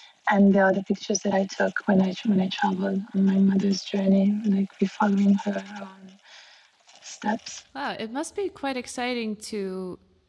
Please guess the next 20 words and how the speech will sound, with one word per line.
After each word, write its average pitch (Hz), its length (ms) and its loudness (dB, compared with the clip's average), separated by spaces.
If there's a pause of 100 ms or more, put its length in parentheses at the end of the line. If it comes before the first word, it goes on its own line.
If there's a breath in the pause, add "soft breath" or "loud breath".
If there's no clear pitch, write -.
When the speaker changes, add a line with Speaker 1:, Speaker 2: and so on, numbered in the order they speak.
(300)
Speaker 2:
to 202 220 -8
already 202 680 -6
put 220 280 -8
a 214 60 -4
project 208 480 -8
on 196 160 -6
display 196 540 -4
that 185 160 -6
is 185 100 -8
still 202 280 -6
in 180 100 -6
progress. 185 520 -6
So 208 360 -8 (560 soft breath)
what 240 160 -6
kind 330 180 -4
of 277 60 -6
feedback 202 540 -8
did 190 220 -12
you 180 60 -12
get? - 340 -10